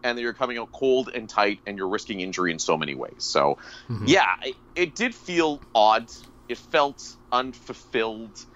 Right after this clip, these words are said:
Speaker 2: Yeah.
Speaker 1: It felt like a win that maybe shouldn't have been a win. It felt, dare I say it, a little dirty, but that's the rules. The rules are there for a reason.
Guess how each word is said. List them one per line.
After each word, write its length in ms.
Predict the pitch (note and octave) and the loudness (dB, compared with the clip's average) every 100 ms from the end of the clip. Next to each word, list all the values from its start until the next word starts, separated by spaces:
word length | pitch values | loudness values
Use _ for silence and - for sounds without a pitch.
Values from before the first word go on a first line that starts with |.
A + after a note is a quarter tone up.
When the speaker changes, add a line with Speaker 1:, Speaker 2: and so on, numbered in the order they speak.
| - - - | -20 -18 -8
Speaker 2:
Yeah. 140 | G2 | -6
Speaker 1:
It 120 | D3 C3+ | -6 -2
felt 260 | F3+ E3 | 0 2
like 120 | D#3+ | 2
a 60 | C#3 | 0
win 300 | A#2+ C3 C3 | 2 2 2
that 160 | B2 B2 | -2 -2
maybe 240 | B2+ A#2 | -4 -4
shouldn't 360 | - C#3 C#3+ C#3 | -6 -4 -4 -6
have 120 | B2+ | -2
been 140 | D3 | 0
a 60 | C#3 | 0
win. 380 | C3 C3+ C3+ C#3 | -2 -4 -6 -4
It 100 | B2 | -4
felt, 300 | - F3 F3 - - - - A2+ | 2 2 2 -4 -20 -20 -20 -10
dare 240 | - D#3 D#3 | 2 4 4
I 100 | C#3+ | 2
say 240 | - C#3 | -6 -8
it, 80 | C3+ | -8
a 40 | |
little 220 | B2 B2+ | -8 -10
dirty, 440 | G#2 A#2+ B2 C3 D#3+ - - - - - - - - - | -8 -6 -6 -8 -14 -20 -20 -20 -20 -20 -20 -20 -20 -4
but 280 | D3 C#3+ C3+ - - - - - | 2 2 2 -6 -20 -20 -20 -2
that's 240 | B2 D#3 | -2 -2
the 100 | - | -2
rules. 560 | F3 G#2+ D#2 G2 - - - - - - | -4 -4 -10 -14 -18 -20 -20 -20 -16 -6
The 80 | C#3 | -2
rules 300 | D3 D#3 D#3 | 0 0 2
are 80 | |
there 180 | D3 C3 | 2 2
for 200 | - C3 | 2 0
a 40 | A#2+ | 0
reason. 520 | G#2 G2 E2+ E2 | -2 -8 -8 -10